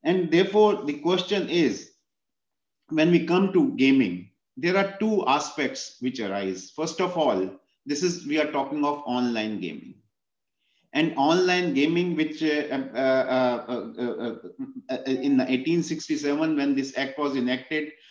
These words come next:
or this act remained, naturally, there was no concept of online, that nobody knew about it. So therefore, first question that arises is whether this act would cover such a provi-, uh, uh, uh, su-, such a concept of online gaming at all, and we knew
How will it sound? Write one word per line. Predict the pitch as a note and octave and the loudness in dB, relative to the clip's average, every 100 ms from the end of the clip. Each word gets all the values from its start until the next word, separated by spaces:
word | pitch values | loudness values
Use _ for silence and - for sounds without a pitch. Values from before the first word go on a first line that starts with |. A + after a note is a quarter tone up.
| - - | -20 -4
or | C3+ | -2
this | C#3 C#3 | 0 -2
act | D3 D3 | -4 -2
remained, | C3 B2+ C#3 D3+ D3+ - - _ - | 0 2 4 2 -2 -8 -20 _ -2
naturally, | C#3 C#3 E3 D#3 D#3 C#3+ - | 0 0 2 4 6 4 0
there | C#3 | 0
was | D3 C#3 | 2 2
no | C3 D3+ C#3+ | 2 2 2
concept | C3+ B2 C#3 - C#3+ | 0 0 -2 -4 -4
of | C#3 | -4
online, | C3 C#3 C#3 C#3 C#3+ B2+ | -2 0 2 2 2 2
that | C3 B2 | 0 0
nobody | C#3+ C3+ C3+ | 0 2 2
knew | A#2+ C3+ C#3 | 4 4 4
about | G2+ F#2+ F2+ F2 | 2 -2 -6 -8
it. | - - _ _ _ _ | -14 -20 _ _ _ _
So | - | -6
therefore, | C#3+ C#3+ D3+ F#3 E3+ - - | 0 2 4 2 0 -2 -2
first | F3 F3 F3 - | 0 0 -4 -8
question | D#3+ D#3+ D#3+ F3 | -4 -2 -2 -2
that | D#3+ D3+ | -2 -2
arises | B2+ B2+ C#3+ E3 C#3+ | 0 0 0 2 2
is | D#3+ C#3 G2 - - _ | 2 2 0 -6 -20 _
whether | G2+ C3 D3 F3+ F3+ - - _ | -2 0 4 4 2 -2 -16 _
this | A#2+ E3+ F3+ - - - | 2 2 2 -4 -8 0
act | D#3+ - - - _ _ | 0 0 -8 -20 _ _
would | C#3 D#3 - | -2 -2 2
cover | C#3+ F3 F3 - - - | 4 4 4 0 -8 -12
such | - D3 D#3+ | -6 -4 0
a | C#3+ - | 0 0
provi-, | B2+ A2+ A#2+ | -4 -2 -2
uh, | A#2+ | -4
uh, | A#2+ A#2+ A#2+ A2+ A2 A2+ | -4 -2 -2 -2 -2 -4
uh, | A2 | -4
su-, | - A#2 - C#3+ B2+ | -4 -6 -2 -2 -2
such | - D3 D3+ | -4 -4 -4
a | |
concept | C#3+ B2 A2+ D3 C#3+ | -2 -2 -2 -4 -4
of | C3 B2+ | -6 -6
online | A#2+ B2 B2 A#2+ | -6 -4 -2 -2
gaming | A2 A#2 B2+ | -2 0 0
at | A#2 - | 0 -2
all, | B2 C#3+ D3 | -2 0 0
and | C3 C3+ | -2 -2
we | B2+ | 0
knew | B2 C#3 | 2 2